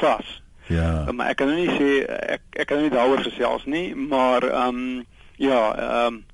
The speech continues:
Speaker 1: maar dis erg. Ek bedoel, ehm, maar kinders is, is, is erg en hulle kan soms die oorsaak wees, dink ek, ook, ook omdat iemand kan begin hakel, want hulle spot jou en, en dis nie nice nie.
Speaker 2: Nee, dit kan ek my baie goed indink. Maar baie dankie vir jou oproep, hoor.
Speaker 1: Dankie, Jan. Lekker dag
Speaker 2: Mooi
Speaker 1: verder.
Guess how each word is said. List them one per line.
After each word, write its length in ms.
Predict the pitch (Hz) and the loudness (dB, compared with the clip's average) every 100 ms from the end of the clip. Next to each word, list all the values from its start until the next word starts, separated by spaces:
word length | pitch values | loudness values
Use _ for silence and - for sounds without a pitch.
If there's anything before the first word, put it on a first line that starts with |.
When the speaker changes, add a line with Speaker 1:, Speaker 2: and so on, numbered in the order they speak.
| - - | -20 -6
Speaker 1:
maar 200 | 135 131 | 0 2
dis 160 | 135 | 2
erg. 340 | 156 135 107 - - 95 | 4 2 0 -6 -14 -6
Ek 140 | 113 | -2
bedoel, 420 | 127 131 123 123 | 2 4 4 2
ehm, 340 | 123 123 117 113 - - - - | 0 -2 -4 -12 -18 -20 -18 -6
maar 140 | 127 | -4
kinders 420 | - 165 165 - | -2 0 0 -2
is, 380 | - 139 120 - - - - | -2 -4 -4 -12 -18 -10 -4
is, 340 | 135 - - - | -4 -4 -16 -8
is 140 | 139 - | -6 0
erg 280 | 147 139 151 | 0 0 -2
en 160 | 135 | -4
hulle 200 | 117 131 | -2 -2
kan 380 | - 147 139 131 - - - - | 0 0 0 -6 -10 -20 -20 -18
soms 240 | - 143 120 | -4 -2 0
die 100 | 143 | 2
oorsaak 320 | 151 147 123 | 2 2 -2
wees, 300 | 113 139 143 - - - 120 | 2 2 2 -2 -8 -8 -4
dink 180 | 123 127 | -4 -2
ek, 180 | 135 - | -2 -2
ook, 240 | - 160 - - | 0 2 0 -2
ook 220 | 180 - | 0 0
omdat 300 | 143 135 - | -2 -2 -4
iemand 260 | 147 135 | -4 -4
kan 160 | 120 139 | -2 -2
begin 220 | 123 123 | -2 0
hakel, 420 | 123 139 - 117 - - - - 120 | 2 2 2 -2 -4 -16 -14 -12 -4
want 240 | 131 123 - | -2 -2 -4
hulle 200 | 123 120 | -2 -2
spot 320 | - - 147 | -2 0 0
jou 460 | 131 135 131 127 127 | 2 4 4 4 2
en, 400 | 135 123 120 117 131 | 0 -4 -6 -10 -8
en 140 | 123 | -2
dis 140 | 127 | 0
nie 120 | 117 143 | 2 0
nice 300 | 127 123 110 | 2 -2 -4
nie. 160 | 113 107 - - - | -12 -14 -20 -16 0
Speaker 2:
Nee, 160 | 98 90 | 2 4
dit 180 | 101 | 4
kan 120 | - 127 | 4 4
ek 100 | 120 | 4
my 100 | 107 | 2
baie 220 | 85 110 | 2 2
goed 180 | 117 85 | 0 0
indink. 320 | 92 85 80 | 2 2 6
Maar 120 | 120 | 6
baie 160 | 127 180 | 8 8
dankie 260 | 175 160 165 | 6 4 2
vir 80 | 156 | 4
jou 100 | 113 | 4
oproep, 260 | 107 104 | 4 4
hoor. 80 | 160 | 6
Speaker 1:
Dankie, 280 | 156 175 170 | 6 4 2
Jan. 200 | 143 135 | 2 4
Lekker 200 | 139 151 | 2 2
dag 140 | 139 | 4
Speaker 2:
Mooi 140 | 104 123 | 8 8
Speaker 1:
verder. 240 | 127 107 | 8 6